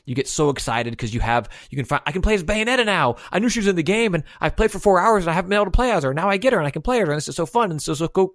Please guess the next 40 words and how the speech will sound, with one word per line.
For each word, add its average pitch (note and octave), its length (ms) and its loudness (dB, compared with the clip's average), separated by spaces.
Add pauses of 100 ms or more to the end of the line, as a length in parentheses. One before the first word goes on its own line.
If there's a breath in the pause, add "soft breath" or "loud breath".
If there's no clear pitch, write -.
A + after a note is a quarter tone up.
so F#3 140 -2
cool. A3+ 360 2 (240 loud breath)
And D#3+ 80 -2
then E3 80 -2
by E3 80 4
playing G#3 240 0
with F3+ 140 0
Bayonetta, F#3+ 380 0
you're D3+ 120 0
like, D#3 160 0 (200 loud breath)
"Oh A#3 60 2
my G#3+ 140 2
God, A#3 200 0
I F3+ 60 -2
just F#3+ 180 -6
unlo-, G#3 340 0
unlocked, G#3 440 2 (320 loud breath)
um, F#3+ 540 2 (520 loud breath)
name E3 300 -2
any F3+ 200 0
other F3 120 0
character, F3+ 300 0
Simon B3+ 340 0
Belmont. A#3+ 320 2
Oh A#3 60 2
my A#3 80 0
God, A3 180 -4 (160 loud breath)
I - 40 0
get A3 60 0
to G#3 40 -4
play A3 140 2
Simon A3+ 180 0
Belmont." - 180 2
And D3 80 -2
you're, D3 120 -2 (100)
it's - 180 -12
ha-, - 220 -4
it's D3+ 140 -6
so - 360 0
euphoric. D#3+ 640 0